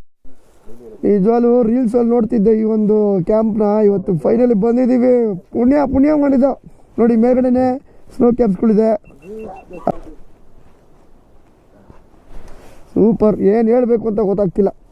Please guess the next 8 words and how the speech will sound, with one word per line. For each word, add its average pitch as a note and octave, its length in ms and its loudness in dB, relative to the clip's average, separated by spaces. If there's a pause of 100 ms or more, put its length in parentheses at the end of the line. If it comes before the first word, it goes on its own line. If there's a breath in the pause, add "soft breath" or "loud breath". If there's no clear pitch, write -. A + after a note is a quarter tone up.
(380)
ಇಲ್ಲ, G3 120 2
ಯಾವ್ದೋ G#3 300 2
ಮಾಲ್ಡೀವ್ಸ್ G#3+ 460 2
ಥರನೂ A#3 240 0
ಇದೆ, A3+ 320 0 (320)
but F#3+ 220 2
ಈ F#3+ 160 2
ಸುತ್ತು B3+ 440 0